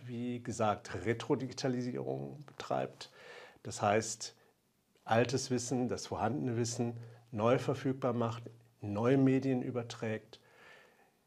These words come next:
genauer gesagt einscannt, entsprechend technisch aufbereitet und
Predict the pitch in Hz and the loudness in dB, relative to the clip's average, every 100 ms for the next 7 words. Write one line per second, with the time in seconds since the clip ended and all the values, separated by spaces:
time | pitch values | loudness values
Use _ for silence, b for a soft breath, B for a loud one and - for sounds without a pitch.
0 | _ _ _ _ _ - 107 113 113 110 | _ _ _ _ _ -2 8 10 10 8
1 | 104 98 - - 117 135 - - 131 131 | 4 2 -4 2 4 4 -2 2 2 2
2 | 135 - - _ - 107 - - 104 117 | -2 -8 -12 _ -8 -6 -4 -2 0 0
3 | - 104 113 - 101 117 - 120 123 120 | -2 -2 -2 0 2 2 0 -2 2 2
4 | 120 127 - - B B B B B - | 2 -4 -6 -20 B B B B B 2
5 | 113 110 110 | 2 4 -2